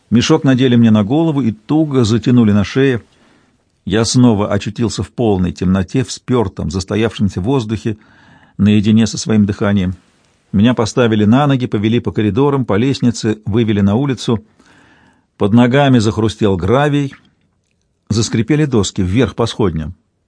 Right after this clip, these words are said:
Зазвенела стальная палуба, мне завели руки за спину и приковали к поручням. Я опустился на палубу и стал прислушиваться к ровному гудению дизельных двигателей. Корабль тронулся в путь.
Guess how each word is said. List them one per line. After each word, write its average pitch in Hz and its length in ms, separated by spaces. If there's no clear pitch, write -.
Зазвенела 117 500
стальная 110 420
палуба, 123 540
мне 117 280
завели 127 300
руки 117 260
за 123 200
спину 160 300
и 113 120
приковали 113 460
к - 80
поручням. 95 560
Я 104 220
опустился 107 720
на 92 140
палубу 131 520
и 98 40
стал 127 260
прислушиваться 139 920
к - 180
ровному 127 680
гудению 120 560
дизельных 107 500
двигателей. 87 560
Корабль 170 480
тронулся 127 500
в - 100
путь. 92 320